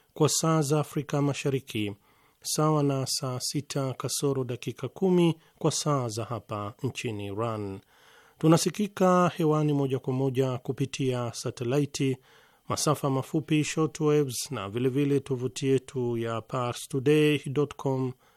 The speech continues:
slash S W. Nchini Tanzania tunasikika pia kupitia F M,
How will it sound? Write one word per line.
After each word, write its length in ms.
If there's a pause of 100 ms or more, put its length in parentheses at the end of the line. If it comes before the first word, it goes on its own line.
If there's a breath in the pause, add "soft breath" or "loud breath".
(160 soft breath)
slash 760 (120)
S 380
W. 600 (680 soft breath)
Nchini 280
Tanzania 640
tunasikika 920
pia 320
kupitia 760
F 260
M, 320